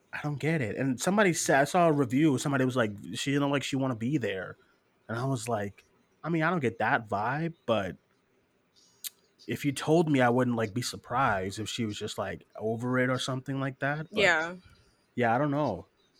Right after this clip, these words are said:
Speaker 1: Um, I say, I feel like it's just gonna be one of those,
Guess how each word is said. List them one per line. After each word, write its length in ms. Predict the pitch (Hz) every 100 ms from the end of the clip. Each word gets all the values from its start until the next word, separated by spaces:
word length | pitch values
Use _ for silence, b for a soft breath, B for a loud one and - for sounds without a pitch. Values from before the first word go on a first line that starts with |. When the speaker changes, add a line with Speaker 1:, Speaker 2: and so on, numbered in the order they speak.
| _
Speaker 1:
Um, 560 | 110 120 120 117 107 98 - b b b _ _
I 220 | - 147 143
say, 260 | 160 147
I 100 | 131
feel 160 | 151 160
like 120 | 147
it's 80 | 139
just 140 | 147
gonna 120 | 151 139
be 80 |
one 140 | 139 139
of 60 |
those, 260 | 135 131